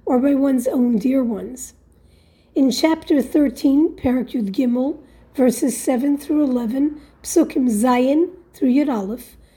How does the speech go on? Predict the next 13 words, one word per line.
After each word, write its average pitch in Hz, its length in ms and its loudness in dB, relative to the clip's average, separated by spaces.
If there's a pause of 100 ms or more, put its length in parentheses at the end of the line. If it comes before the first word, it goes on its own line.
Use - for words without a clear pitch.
(260)
Moshe 320 520 4
warns 254 520 2
the 233 100 0
nation, 233 600 -2 (1040)
"Ki 294 240 6
yisisicha 320 960 0
achicha 277 680 -4 (380)
ben 269 220 8
imecha, 247 580 2 (500)
oy 285 120 2
bincha, 294 600 4 (460)
oy 285 120 2
bitecha, 294 640 0